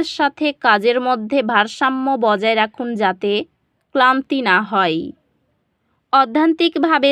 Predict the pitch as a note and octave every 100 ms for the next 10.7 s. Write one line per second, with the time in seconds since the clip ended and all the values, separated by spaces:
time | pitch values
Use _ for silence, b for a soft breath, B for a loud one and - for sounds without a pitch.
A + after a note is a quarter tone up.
0 | A3+ A#3 A#3 A#3 C#4 C#4 C#4 C4+ C4 B3
1 | A3+ A3+ B3 C4+ C4 A3+ - F3 E3 -
2 | _ _ _ A#3+ A3+ G#3+ C4 B3 A#3+ A#3
3 | - B3 A3 G#3+ C4+ _ D4 D4 C#4 B3
4 | B3 A3 G3+ G#3 G#3 G#3+ G#3+ G#3+ A3+ A#3+
5 | B3 - G#3 F#3+ F#3+ G3 A3 - _ _
6 | - A3+ C4 C4+ D4+ D4+ D4+ C#4 A3+ -
7 | - F#3+ F3+ F3+ F#3 F3+ E3+ E3+ - _
8 | _ _ _ _ _ _ - E4 D4 D#4
9 | D#4 D#4 D#4 B3 B3 C4 B3 C#4+ D#4 D4+
10 | D4 C#4 D#4 D#4 B3+ -